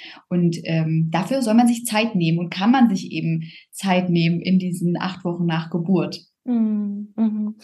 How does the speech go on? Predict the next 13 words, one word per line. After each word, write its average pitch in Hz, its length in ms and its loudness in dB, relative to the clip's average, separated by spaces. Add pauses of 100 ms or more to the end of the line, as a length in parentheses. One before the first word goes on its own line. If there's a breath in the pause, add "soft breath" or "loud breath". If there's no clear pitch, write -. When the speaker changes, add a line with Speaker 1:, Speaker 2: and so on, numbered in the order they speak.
(220 loud breath)
Speaker 2:
Also 208 200 -4
dieser 196 380 0
ganze 202 340 0
emotionale 190 680 2
Bereich 170 380 0
spielt 185 240 -6
da 180 60 0
noch 180 120 2
eine 180 100 2
große 180 380 -6
Rolle. 208 300 4
Vielleicht 196 420 0
auch, 196 200 4